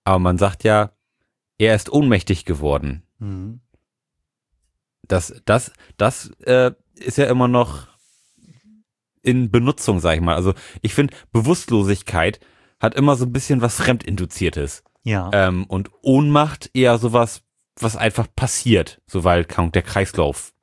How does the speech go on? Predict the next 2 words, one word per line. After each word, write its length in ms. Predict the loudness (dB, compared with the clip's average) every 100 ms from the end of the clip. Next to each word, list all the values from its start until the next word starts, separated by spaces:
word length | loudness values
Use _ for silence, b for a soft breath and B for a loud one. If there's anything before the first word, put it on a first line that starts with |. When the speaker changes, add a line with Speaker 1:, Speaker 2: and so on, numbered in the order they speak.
| _ _ _ _ _ _ _ _ _
Speaker 1:
zusammenklappt 840 | -4 0 0 -2 -6 -2 -2 -2 -6
oder 340 | 0 0 -2